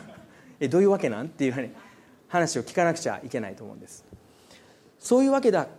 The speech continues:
からっていうのは、ローマ書の一章から十一章に書いてます。だから今、皆さんお読みください。<laughs>「え？」みたいな。かなり長い「そういうわけだから」ですね。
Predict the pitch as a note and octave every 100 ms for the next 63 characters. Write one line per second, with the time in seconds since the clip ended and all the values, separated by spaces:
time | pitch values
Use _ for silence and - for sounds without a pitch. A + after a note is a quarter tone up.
0 | - C3 G#2+ - A2+ A2+ A2 C3 A2+ -
1 | _ _ C#3+ E3 F3+ F#3+ - E3 C3+ -
2 | - G3+ G#3 - - E3 C3 A#2+ A#2+ C3
3 | A2 - C3 B2+ D3+ G3 G#3 F#3 - C#3+
4 | B2 B2+ A2+ A2+ G#2 B2+ D3+ C3+ B2+ C#3
5 | C3+ - D3 C#3 A#2+ - - B2+ B2 A#2+
6 | A#2+ G#2+ G2 _ _ - - C#3 B3+ -
7 | B2+ C3 A#2 - - - - - - -
8 | - _ _ _ _ - - F#3 F#3+ C4
9 | D4 F3 D#3 E3+ D#3+ B2+ A2 - _ _
10 | _ _ _ - D3 C#3 B2+ B2+ A2+ G#2
11 | F#2+ F#2 A#2+ C#3 B2